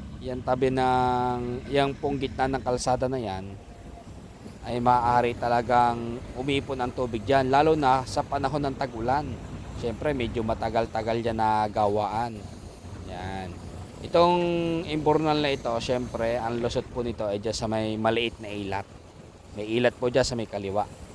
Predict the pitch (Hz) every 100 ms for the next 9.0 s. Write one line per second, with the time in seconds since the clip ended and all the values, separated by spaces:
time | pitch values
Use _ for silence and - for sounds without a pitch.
0 | - - - - - - - - 117 117
1 | 127 123 123 120 120 120 117 - 123 127
2 | 123 135 131 131 131 131 127 131 131 127
3 | 120 127 120 120 120 117 110 127 - -
4 | 107 107 120 117 120 - 120 120 120 117
5 | 117 120 117 123 120 120 117 113 120 110
6 | 101 - - - - - - - - 107
7 | 113 107 120 123 123 - 127 180 160 139
8 | 127 127 127 127 123 117 135 127 107 95